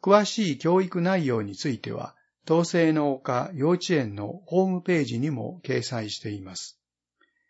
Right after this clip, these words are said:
託児、一歳以上を希望する場合は、八月十八日月曜日から二十九日金曜日の間に、申し込みフォーム、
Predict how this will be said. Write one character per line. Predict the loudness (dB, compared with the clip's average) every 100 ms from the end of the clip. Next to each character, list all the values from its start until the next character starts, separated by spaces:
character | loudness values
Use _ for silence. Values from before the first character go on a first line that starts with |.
| _ _ _
託 | 0 2 0
児、 | -2 -6 -8 _ _ _
一 | -2 -2
歳 | 4 4 4 0
以 |
上 | 2 2
を | 0 -6 -10 _
希 | -8 0
望 | 0 0
す | -2
る | -4
場 | -2 -2 -4
合 | -8
は、 | -10 -14 _ _ _
八 | _ -2 0 -2
月 | -2 -6 -6 -6
十 | 0 2
八 | 2 2 0
日 | -2 0
月 | 0 0 0
曜 | 0
日 | 0
か | -8 -10
ら | -10 -14 _ _ _ _
二 | -2
十 | 2 0 0
九 | 0 0
日 | 0 -2 -4
金 | -2 0
曜 | 2 0
日 | 0
の | -4
間 | -6 -6 -8
に、 | -8 -12 _ _ _ _ -2
申 | 2 2
し | 2
込 | 0
み | 0
フ | 0 2
ォ | 2
ー |
ム、 | 0 -12